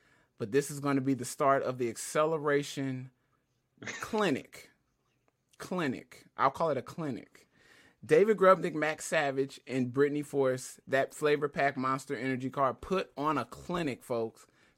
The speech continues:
Speaker 1: Three hundred thirty-six point oh seven miles per hour.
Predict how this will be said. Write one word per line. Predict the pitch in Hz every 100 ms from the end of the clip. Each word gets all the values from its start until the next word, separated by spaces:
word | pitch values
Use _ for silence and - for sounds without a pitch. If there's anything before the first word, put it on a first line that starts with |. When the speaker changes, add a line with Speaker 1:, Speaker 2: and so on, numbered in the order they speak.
| _ _
Speaker 1:
Three | 165 196 311 285 - _
hundred | 180 196 151 123 104 - _
thirty-six | - 220 269 277 277 - - - - 214 160 - - - - _ _ _ _ -
point | 175 147
oh | 147 180
seven | - 185 156
miles | 143 139 139
per | - 160
hour. | 147 135